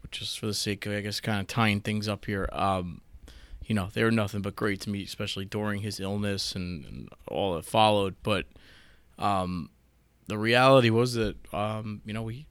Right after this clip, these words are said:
we had a house up in New Hampshire for my mom's job, and, uh, there was just stuff to be done up there, plus just the day-to-day stuff. That, again, that's the thing I think that probably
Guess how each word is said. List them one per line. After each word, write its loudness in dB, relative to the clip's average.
we -8
had -4
a -2
house -4
up -8
in -4
New -4
Hampshire 0
for -4
my 2
mom's -2
job, 6
and, -4
uh, -6
there -8
was -6
just -4
stuff -2
to -2
be -4
done 4
up 0
there, 8
plus 2
just -2
the 2
day-to-day 6
stuff. 2
That, -2
again, 0
that's 2
the -6
thing 2
I 0
think -4
that 0
probably 0